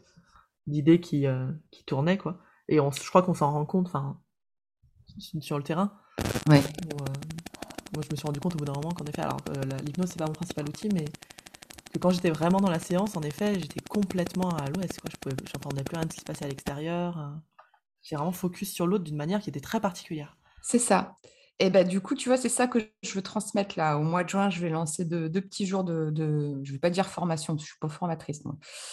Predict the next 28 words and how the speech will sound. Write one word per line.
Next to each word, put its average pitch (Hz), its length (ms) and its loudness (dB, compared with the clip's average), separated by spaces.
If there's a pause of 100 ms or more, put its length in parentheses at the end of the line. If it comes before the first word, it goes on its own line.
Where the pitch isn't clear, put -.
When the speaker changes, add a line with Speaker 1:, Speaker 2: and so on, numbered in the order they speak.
(220)
Speaker 2:
Euh, - 60 -6
Speaker 1:
D'atelier. - 160 -6 (160)
Speaker 2:
de, 127 40 -10
de 151 80 2
stage. - 720 2 (220)
Voilà, 156 220 10
d'atelier 175 600 2
ou 180 40 2
de 143 100 -4
stage. - 540 0 (460)
Où, 254 260 8
euh, 175 400 8
ben, 165 140 8
je 170 80 -4
trouve - 200 -2
que 240 120 2
ça, 247 160 2
c'est 226 120 -4
super 294 460 0
important, 233 680 4
euh, 156 480 2 (680)
d'aller 185 360 6
tester 254 340 2
ça 226 240 2
avec 185 260 0
différentes 208 560 0
personnes, 202 600 0 (680)
euh, 160 1200 2